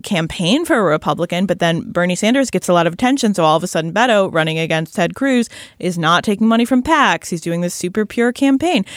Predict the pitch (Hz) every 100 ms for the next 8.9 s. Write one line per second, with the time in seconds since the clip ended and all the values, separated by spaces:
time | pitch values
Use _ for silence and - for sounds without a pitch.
0 | - - 277 - 453 - 392 392 302 262
1 | 262 233 233 208 - - - - _ -
2 | 240 262 247 254 254 262 262 277 202 -
3 | - - 226 208 208 214 262 254 269 269
4 | 269 196 175 160 156 170 - 262 247 240
5 | 240 240 233 - - - _ _ - 208
6 | 233 302 - - - 302 - 285 226 233
7 | 226 226 247 202 226 226 220 180 190 175
8 | 175 180 170 175 - - - - 277